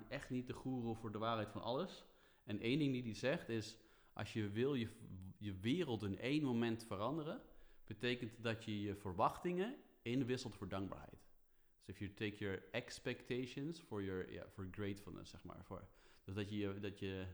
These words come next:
dus je expectations ruil je voor appreciation, zeg maar. Dus je gaat niet je, gewoon overal verwachten dat het allemaal al zo gaat. Dan krijg je alleen maar teleurstelling. En, eh, dan vind je al heel erg snel dat je recht hebt op,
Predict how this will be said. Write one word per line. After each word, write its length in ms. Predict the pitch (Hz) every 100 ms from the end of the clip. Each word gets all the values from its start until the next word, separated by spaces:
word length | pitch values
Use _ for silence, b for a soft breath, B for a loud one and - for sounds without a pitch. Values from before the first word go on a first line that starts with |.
| - B B B B _ _ _ _ _ - -
dus 220 | 117 101 95
je 100 | -
expectations 720 | 120 - 117 - 113 117 104
ruil 200 | 101 101
je 120 | 98
voor 120 | -
appreciation, 760 | 85 - 107 - 95 87 - -
zeg 160 | 92 -
maar. 120 | 85
Dus 140 | 85
je 60 | 95
gaat 220 | - -
niet 200 | 107 101
je, 260 | 90 - - B B B
gewoon 280 | - 127 120
overal 340 | 120 120 113 107
verwachten 480 | 104 98 120 -
dat 120 | 107 98
het 100 | 98
allemaal 280 | 107 101 -
al 120 | 101
zo 160 | 95
gaat. 460 | 90 98 113 202 - B B B
Dan 100 | 104
krijg 140 | 120
je 60 | 123
alleen 120 | 139
maar 100 | 120
teleurstelling. 640 | 107 104 123 - - - 95 - B B B _
En, 580 | 101 101 101 98 95 92
eh, 80 | 95
dan 240 | 101 98 -
vind 200 | - 110
je 60 | 107
al 140 | 101
heel 440 | 107 151 214 233 156
erg 240 | 160 147
snel 600 | - 117 127 208 254 277
dat 140 | 131 -
je 80 |
recht 260 | 95 107 113
hebt 220 | 104 101
op, 300 | 98 95 -